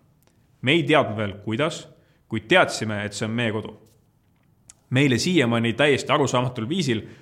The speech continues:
olime circa kuu aega hiljem notaris ja värsked koduomanikud kodule, mis oli üle meie palvete. Ja selle loo mõte ei ole see, et ärge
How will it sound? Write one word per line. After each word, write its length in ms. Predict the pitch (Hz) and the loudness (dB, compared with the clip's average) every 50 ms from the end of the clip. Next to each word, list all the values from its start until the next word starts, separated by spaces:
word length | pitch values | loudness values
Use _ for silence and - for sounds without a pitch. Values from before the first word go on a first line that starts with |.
| - - - - | -20 -16 -4 0
olime 300 | 143 175 190 147 123 110 - | 2 2 4 2 0 -2 0
circa 320 | - 175 190 190 - 113 | 0 0 0 0 -2 -4
kuu 260 | - - 214 214 151 147 | 0 0 2 4 4 4
aega 180 | 151 143 117 113 | 4 2 2 0
hiljem 300 | 139 165 165 127 110 120 | 0 2 2 2 0 2
notaris 420 | 147 170 156 123 113 110 104 101 117 | 0 0 0 0 -2 -2 -2 -4 -2
ja 60 | 107 | 0
värsked 360 | 123 139 143 - - 107 - - | 0 0 0 -2 -6 -10 -10 -4
koduomanikud 720 | - 147 147 131 123 127 127 123 110 104 - - 104 - - - _ _ | -4 -2 0 0 0 0 0 0 -2 -4 -6 -10 -14 -14 -16 -20 _ _
kodule, 460 | - 170 180 170 127 113 107 107 104 101 - - - - - _ _ _ _ _ _ | 0 2 2 2 0 0 -2 -2 -4 -6 -8 -12 -20 -20 -20 _ _ _ _ _ _
mis 160 | 117 - - 123 | -12 -6 -4 -2
oli 160 | 123 117 107 - - | -2 -2 -2 -2 -2
üle 220 | 143 151 131 107 101 | 0 0 0 0 -2
meie 220 | 104 107 113 104 | -2 -2 -4 -4
palvete. 480 | 101 113 117 110 104 - - - - - - _ _ _ _ _ _ - - - - _ - | -2 -2 -4 -4 -4 -6 -10 -16 -20 -20 -20 _ _ _ _ _ _ -20 -20 -20 -18 _ -6
Ja 80 | 110 | -2
selle 220 | - 190 226 254 214 | 2 2 4 4 4
loo 180 | 180 202 202 170 | 4 4 4 2
mõte 240 | 165 180 175 - 131 123 | 0 -2 -2 0 0 0
ei 60 | 123 | 2
ole 140 | 151 160 131 - | 2 0 0 0
see, 220 | - 151 143 117 | 0 0 0 0
et 120 | 101 - - 113 | -2 -2 -4 -4
ärge 340 | 127 131 113 120 110 104 | -2 -2 -2 -2 -2 -4